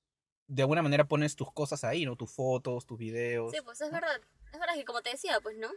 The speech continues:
Speaker 2: Si tú quieres saber o conocer más a una persona, entras a su red social y ves cómo es,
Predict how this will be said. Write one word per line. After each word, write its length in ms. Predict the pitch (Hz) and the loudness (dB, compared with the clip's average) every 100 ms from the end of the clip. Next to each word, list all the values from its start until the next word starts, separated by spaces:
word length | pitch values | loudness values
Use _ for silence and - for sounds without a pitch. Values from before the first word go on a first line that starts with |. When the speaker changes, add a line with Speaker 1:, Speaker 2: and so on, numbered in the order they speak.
| - | -12
Speaker 2:
Si 120 | 240 | -16
tú 80 | 269 | -10
quieres 220 | 294 311 | -4 -4
saber 360 | 240 202 214 220 220 _ _ _ | -2 0 2 0 -2 _ _ _
o 80 | 202 | -6
conocer 320 | 190 180 220 | -4 -4 -6
más 80 | 220 | -6
a 40 | |
una 120 | 240 | -6
persona, 540 | 233 190 202 196 214 247 - | -6 -4 -4 -4 -6 -10 -10
entras 220 | 214 226 | -6 -6
a 40 | |
su 140 | 208 170 | -8 -12
red 140 | 190 | -12
social 360 | - 196 190 196 - _ - | -12 -8 -6 -6 -8 _ -20
y 180 | 175 - _ | -20 -20 _
ves 380 | 165 170 - - _ _ _ _ _ _ | -20 -20 -20 -20 _ _ _ _ _ _
cómo 180 | 170 | -16
es, 300 | 175 202 - | -14 -14 -18